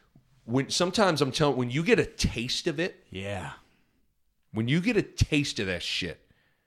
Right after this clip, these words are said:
Speaker 1: you're like, "Ooh, I
Speaker 2: I
Speaker 1: want
Speaker 2: can
Speaker 1: it.
Speaker 2: play big time
Speaker 1: I
Speaker 2: football.
Speaker 1: can do it." First of all, you're like, "I can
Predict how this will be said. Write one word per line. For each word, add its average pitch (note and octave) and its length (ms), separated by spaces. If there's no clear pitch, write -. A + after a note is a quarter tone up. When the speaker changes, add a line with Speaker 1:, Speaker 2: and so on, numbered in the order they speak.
Speaker 1:
you're F2 140
like, D2 160
"Ooh, B1 1000
I E2 120
Speaker 2:
I D2+ 60
Speaker 1:
want B2+ 240
Speaker 2:
can B2 160
Speaker 1:
it. - 80
Speaker 2:
play C3+ 420
big B2 340
time B2+ 300
Speaker 1:
I G#2 160
Speaker 2:
football. E2 320
Speaker 1:
can - 20
do A2 120
it." B2+ 120
First D3 200
of - 60
all, A#2 60
you're G#2+ 80
like, G2 140
"I G#2+ 120
can F2+ 240